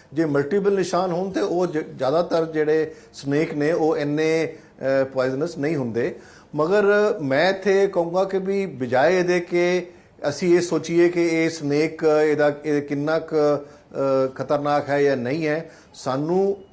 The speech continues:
ਫਸਟ ਏਡ ਇਮੀਡੀਏਟਲੀ ਸ਼ੁਰੂ ਕਰਨੀ ਚਾਹੀਦੀ ਹੈ। ਔਰ ਇੱਕ ਘੰਟੇ ਦੇ ਵਿੱਚ, ਜਿਵੇਂ ਤੁਸੀਂ ਵੀ ਦੱਸਿਆ ਹੈ ਆਪਣੀ ਰਿਪੋਰਟ ਵਿੱਚ, ਉਹਨੂੰ ਹਸਪਤਾਲ ਵਿੱਚ ਲੈ ਕੇ ਜਾਣਾ ਹੈ।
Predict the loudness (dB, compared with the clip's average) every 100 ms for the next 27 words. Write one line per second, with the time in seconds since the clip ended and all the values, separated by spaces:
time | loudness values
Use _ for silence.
0 | -4 -2 -2 -4 0 2 2 -2 -2 0
1 | 0 0 -2 -4 -2 -2 0 0 0 0
2 | 2 2 2 0 -2 -6 -8 0 0 2
3 | -2 0 0 0 0 0 2 0 0 -4
4 | -4 -6 -6 -4 -4 -4 0 2 0 -2
5 | -6 -4 -4 -2 -4 -6 -12 -20 -16 -6
6 | 0 0 0 -2 -4 0 2 2 0 0
7 | -2 0 -2 0 0 0 -2 -4